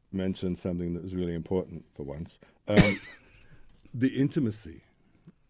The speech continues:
Um, the piece that's, you know, missing, taking when we're putting our, um, aging in nursing homes, we're, uh, sick or in, uh, people who are dying are in intensive care units, hooked up to machines, to ventilators,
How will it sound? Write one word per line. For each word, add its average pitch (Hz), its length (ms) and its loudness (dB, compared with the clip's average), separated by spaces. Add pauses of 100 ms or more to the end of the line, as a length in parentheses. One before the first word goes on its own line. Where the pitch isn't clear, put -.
(140)
Um, 101 520 2
the - 120 -8
piece 185 420 0
that's, - 300 -4
you 127 120 -2
know, 107 60 -8 (300)
missing, 107 640 2
taking 123 640 0 (600)
when 104 200 2
we're 98 340 2 (240)
putting 143 400 2
our, 95 400 -2 (100)
um, 78 360 -14 (760)
aging 101 460 4
in 90 180 0
nursing 98 360 -2
homes, 90 460 -4
we're, 82 300 -8 (160)
uh, 78 160 -12
sick 104 400 -4
or 92 140 -2
in, 87 180 -6 (260)
uh, 92 40 -4
people 101 320 -4
who 95 100 2
are 85 60 -4
dying 92 340 -2
are 87 80 -2
in 82 60 -4
intensive 82 500 -8
care 117 220 0
units, 98 400 2
hooked - 240 -8
up 78 140 -8
to - 80 -10
machines, 98 520 0
to - 80 -10
ventilators, 95 800 0